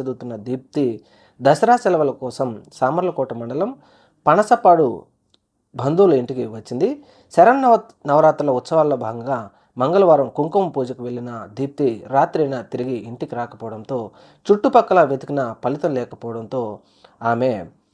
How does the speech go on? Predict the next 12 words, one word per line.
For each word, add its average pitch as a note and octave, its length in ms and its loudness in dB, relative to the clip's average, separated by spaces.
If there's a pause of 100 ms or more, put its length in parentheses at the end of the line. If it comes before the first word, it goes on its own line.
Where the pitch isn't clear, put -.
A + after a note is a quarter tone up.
(180)
బంధువుల F#3 480 2
సామర్లకోట D#3 640 0
పోలీసులకు B2+ 640 -6
ఫిర్యాదు A#2 340 -6
చేశారు. C3 280 -6
బుధవారం D#3 500 2
ఉదయం A#2 340 -4 (360)
పనసపాడు G3 540 2
సుబ్రహ్మణ్యేశ్వర E3+ 680 -4
స్వామి B2+ 280 -10
ఆలయం C3 320 -4
సమీపంలో A#2 680 -10